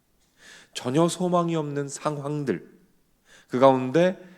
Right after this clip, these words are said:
생명을 불어넣으시는 하나님의 능력, 유일하신 하나님의 권능을 오늘 이 새벽 다시 한번 기억하시기를 바랍니다. 그래서 우리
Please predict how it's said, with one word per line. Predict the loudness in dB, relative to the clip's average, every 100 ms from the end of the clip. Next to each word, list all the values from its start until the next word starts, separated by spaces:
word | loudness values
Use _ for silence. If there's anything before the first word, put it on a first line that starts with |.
| _ _
생명을 | -10 -6 -2 0 0 2 0 0
불어넣으시는 | 0 0 0 -2 2 2 0 -6 -20 -20 _ -10
하나님의 | -2 0 2 2 2
능력, | 0 -2 -4 0 2 2 0 -18 _ _ _ _ _ _ _ _
유일하신 | -2 0 2 2 2 0 -4
하나님의 | 0 0 0 -2 -4
권능을 | -6 -8 -4 -4 -2 -2 -4 -12 -20 _ _ _
오늘 | -4 -4
이 | -4
새벽 | -4 2 2 2 -8 -20 _ _ _ _
다시 | -8 -6 0
한번 | 0 0 2 2 2 -4 -14 -20 _ _
기억하시기를 | -8 6 6 6 0 -6 -6 -6 -8 -12 _
바랍니다. | -8 -6 -8 -14 -14 -14 -14 -20 _ _ _ -20 -20 -20 -14 -2
그래서 | 0 2
우리 | 2 2 0